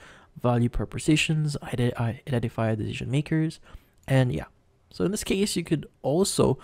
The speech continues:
manage them by pressing and holding on them and dragging it in that specific column and basically updating their current, uh, status.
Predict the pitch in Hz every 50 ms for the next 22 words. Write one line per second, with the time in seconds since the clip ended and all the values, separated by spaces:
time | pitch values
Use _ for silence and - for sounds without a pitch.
0 | - - - - - 135 131 139 - - 151 147 147 135 117 113 113 113 110 -
1 | - _ - - - - - 139 139 143 139 123 127 135 - - 135 143 131 120
2 | 123 120 120 117 117 117 117 117 - 123 - 131 120 127 127 131 131 127 123 -
3 | - 123 120 113 107 - - - - - - - - - - - - - 190 160
4 | 135 123 131 - - - - - - - 135 131 135 147 - - 165 160 156 -
5 | - _ _ - 123 - - _ _ - 185 180 127 123 139 - - - - -
6 | - - 123 120 127 123 - - - - 139 123 120 117 120 127 - - 131 117
7 | - - 160 165 - - - - -